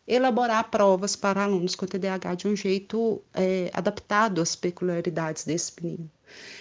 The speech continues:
Então, é, eu vou dar pra vocês algumas dicas dessa, dessa,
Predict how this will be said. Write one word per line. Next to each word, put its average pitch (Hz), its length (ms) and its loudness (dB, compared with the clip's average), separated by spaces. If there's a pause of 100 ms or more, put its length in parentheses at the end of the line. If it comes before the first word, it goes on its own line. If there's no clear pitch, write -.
(180)
Então, 196 840 6
é, 208 280 8
eu 202 100 8
vou 208 160 6
dar 214 140 6
pra 220 140 2
vocês 247 320 6
algumas 262 440 10
dicas 226 600 4
dessa, 185 760 6 (240)
dessa, 160 1200 2